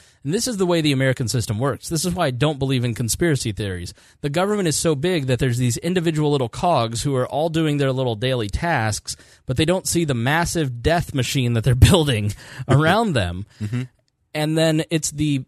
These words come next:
Speaker 1: frontline government workers, the soldier, the C P S person, the Border Patrol agent,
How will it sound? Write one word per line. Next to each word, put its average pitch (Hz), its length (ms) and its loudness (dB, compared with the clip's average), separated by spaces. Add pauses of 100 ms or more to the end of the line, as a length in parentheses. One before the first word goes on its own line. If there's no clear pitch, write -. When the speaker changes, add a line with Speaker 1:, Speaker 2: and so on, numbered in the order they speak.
Speaker 1:
frontline 190 640 -2
government 156 420 4
workers, 131 640 -2
the 147 100 -4
soldier, 165 720 0 (120)
the 143 60 -4
C 190 280 -2
P 190 200 -2
S 180 200 -2
person, 104 520 -4 (320)
the 151 200 -2
Border 180 340 2
Patrol 123 400 -2
agent, 98 480 -4